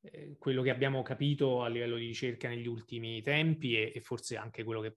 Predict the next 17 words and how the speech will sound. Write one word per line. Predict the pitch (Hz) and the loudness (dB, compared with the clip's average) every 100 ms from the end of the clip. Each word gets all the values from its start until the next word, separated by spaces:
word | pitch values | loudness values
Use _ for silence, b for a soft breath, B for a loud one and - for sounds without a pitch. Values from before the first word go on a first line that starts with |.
| - | -12
mm, | 147 123 | -18 -18
magari | 120 113 113 110 123 | -14 -8 -8 -8 -8
poi | 117 | -8
ci | 110 | -8
porteremo | 110 113 - 117 117 | -10 -10 -6 -4 -4
per | 110 | -8
il | 110 | -10
futuro, | - - 113 135 127 113 113 117 | -10 -8 -2 0 0 0 -4 -8
magari | 120 123 160 | -4 2 4
di | 123 | 2
dire | 120 131 127 | -2 -2 0
qualcosa, | 123 - - 139 139 135 131 127 123 120 | -2 -2 2 4 4 2 2 0 -2 -4
mm, | 120 127 | -10 -12
a | 123 | -12
proposito | - 120 139 135 | -6 0 2 2
di | 127 120 | 0 0
questa | 127 120 - 123 117 | -4 -4 -4 -4 -4